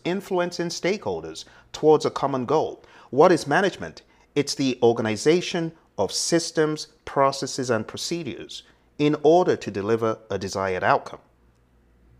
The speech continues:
Building on that, we could say that project management involves leadership, management,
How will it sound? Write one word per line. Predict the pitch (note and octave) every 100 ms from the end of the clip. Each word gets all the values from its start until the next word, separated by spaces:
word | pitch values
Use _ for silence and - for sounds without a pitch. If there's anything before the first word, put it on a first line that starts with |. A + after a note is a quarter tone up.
| - A#2 G3+
Building | B3 C#4 B3 G3
on | D#3 A2+
that, | D2 - _ _ _ _ _
we | E3+
could | F3+ E3
say | - G3 F#3+ F#3
that | C#3 -
project | G#3 A3+ B3 -
management | E3+ D#3+ - F2 F#2 -
involves | B2 A#2 A#2+ A2+ A2+ A2 - -
leadership, | G2 B2 D#3+ E3 E3+ F3 - -
management, | C#3 F#3 E3+ G2 F#2+